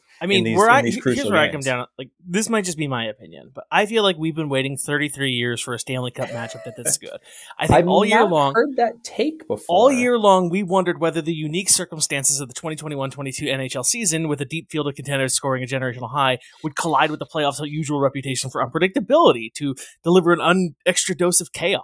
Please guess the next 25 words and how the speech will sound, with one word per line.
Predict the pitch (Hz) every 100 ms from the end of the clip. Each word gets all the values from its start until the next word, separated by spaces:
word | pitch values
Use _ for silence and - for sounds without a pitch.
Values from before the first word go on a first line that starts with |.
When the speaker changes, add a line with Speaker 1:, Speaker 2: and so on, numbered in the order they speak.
| - -
Speaker 1:
I |
don't | 175 190
know. | 131
That's | 139 -
just, | - - - - 151 - 151
I |
don't | 196 220
know | 226
if | 208
this | 202
is |
a | 202
popular | 202 185 156 131 123
Speaker 2:
This | 120
Speaker 1:
idea. | 117
Speaker 2:
comes | 151 160 156
to | 143
mind | 127 147 143 113
off | 110 113 -
the | 117
top | 135 127
of | 123
your | 104
head. | 98 131 143 104 -
Uh, | 110 104 101 98 101 98